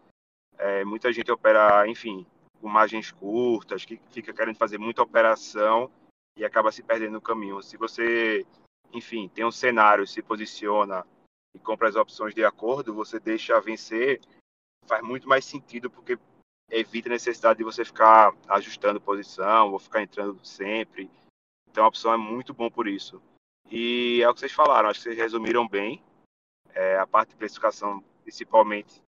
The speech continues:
é basicamente quantos dias falta pra vencer, a volatilidade e a, e a distância do preço atual, é basicamente isso, que é uma coisa bem importante. E é isso, acho que a opção é a coisa que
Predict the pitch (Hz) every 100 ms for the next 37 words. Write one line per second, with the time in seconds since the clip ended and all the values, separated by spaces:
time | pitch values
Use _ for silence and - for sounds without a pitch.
0 | _ _ _ _ 104 104 104 104 101 113
1 | - 127 123 117 - 123 123 - 107 117
2 | - 113 113 110 107 110 - 107 - _
3 | _ _ _ _ _ _ - 107 110 110
4 | 110 107 101 101 107 104 101 98 _ _
5 | _ _ 110 110 113 113 110 - 104 110
6 | 98 107 104 107 104 98 104 123 107 98
7 | 101 107 101 98 101 101 - - 101 98
8 | 95 98 87 98 110 110 101 - 104 -
9 | - _ _ _ - 113 120 139 117 -
10 | 107 - 113 _ _ _ _ - 107 -
11 | - 113 117 113 110 - 113 113